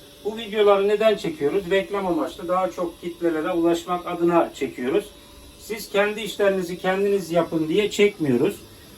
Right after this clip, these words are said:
Zaman zaman, e, detaylı video, videolar da atıyorum sizlere ama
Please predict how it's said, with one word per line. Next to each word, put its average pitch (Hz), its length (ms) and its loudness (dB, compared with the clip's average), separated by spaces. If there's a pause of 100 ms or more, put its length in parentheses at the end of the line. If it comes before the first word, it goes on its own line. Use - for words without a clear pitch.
(140)
Zaman 214 340 6
zaman, 226 380 4
e, 180 300 -2
detaylı 208 480 4
video, 214 260 4
videolar 208 680 4
da 202 80 -2
atıyorum 185 480 0
sizlere 139 380 -2
ama 208 320 0